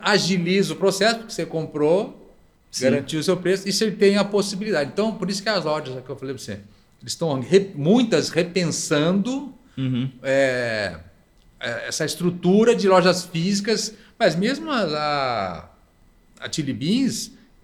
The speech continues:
Speaker 1: muitos quiosques também.
Speaker 2: É, tão
Speaker 1: Eles
Speaker 2: reduzindo as lojas, né?
Speaker 1: É, as lojas hoje são menores em metragem,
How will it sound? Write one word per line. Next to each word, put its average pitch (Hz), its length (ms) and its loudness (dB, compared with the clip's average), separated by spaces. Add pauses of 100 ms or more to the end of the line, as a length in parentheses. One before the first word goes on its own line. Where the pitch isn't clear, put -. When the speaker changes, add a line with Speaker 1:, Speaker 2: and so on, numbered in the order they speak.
(280)
Speaker 1:
muitos 160 280 -2
quiosques 214 640 2
também. 104 480 -4
Speaker 2:
É, - 80 -12
tão 123 140 -2
Speaker 1:
Eles 123 60 2
Speaker 2:
reduzindo 147 440 4
as 131 100 2
lojas, 117 380 2
né? 151 200 2
Speaker 1:
É, 131 40 6
as 107 160 2
lojas 165 240 2
hoje 175 200 4
são 151 180 0
menores 170 840 4
em 185 100 0
metragem, 160 880 0